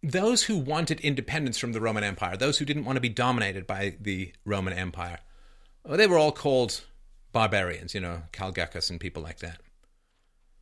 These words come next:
And what they did was they used unconventional warfare to oppose the most powerful military in the world.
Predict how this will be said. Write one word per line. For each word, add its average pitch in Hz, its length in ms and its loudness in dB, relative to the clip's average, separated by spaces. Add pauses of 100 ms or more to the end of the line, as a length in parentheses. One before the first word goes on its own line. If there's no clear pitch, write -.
(1600)
And 165 120 4
what 220 140 0
they 208 120 6
did 233 220 2
was 180 160 -2
they 175 80 2
used 160 240 2
unconventional 147 880 -2 (400)
warfare 185 540 -4 (480)
to 160 160 0
oppose 202 460 4
the 151 80 -4
most 139 200 -2
powerful 151 340 0
military 113 460 -2 (1200)
in 117 80 4
the 123 100 2
world. 240 400 2